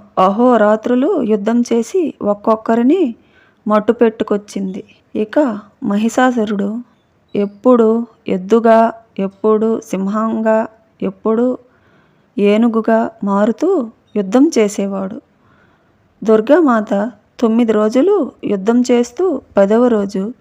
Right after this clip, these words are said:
తన త్రిశూలాన్ని అతి శక్తివంతంతో విసిరింది.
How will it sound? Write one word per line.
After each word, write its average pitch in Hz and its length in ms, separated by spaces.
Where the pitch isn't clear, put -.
తన 233 400
త్రిశూలాన్ని 254 960
అతి 226 180
శక్తివంతంతో 247 880
విసిరింది. 214 760